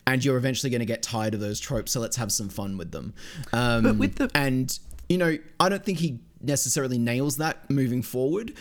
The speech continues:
Speaker 1: but there are at least hints here of the, the, the writer that he will become later on for me.
Speaker 2: Totally. Um, but with the Pandorica specifically, the way that it's, it's, it's framed as a story,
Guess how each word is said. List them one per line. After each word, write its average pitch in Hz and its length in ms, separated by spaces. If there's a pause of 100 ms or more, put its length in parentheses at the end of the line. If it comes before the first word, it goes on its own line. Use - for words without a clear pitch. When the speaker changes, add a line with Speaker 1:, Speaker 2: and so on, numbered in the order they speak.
(180)
Speaker 1:
but 160 120
there 160 140
are 170 40
at 165 80
least 175 200
hints 151 300
here 123 260
of 113 320
the, 117 100
the, 104 500
the 127 120
writer 110 260
that 107 160
he 107 140
will 101 100
become 98 500
later 92 320
on 73 280
for - 140
me. - 200 (540)
Speaker 2:
Totally. 135 580
Um, 143 360 (120)
but 156 180
with 208 140
the 190 80
Pandorica 139 560
specifically, - 640
the 107 120
way 127 180
that 139 100
it's, - 380
it's, - 300 (100)
it's - 180
framed 110 400
as 98 160
a 95 60
story, 73 760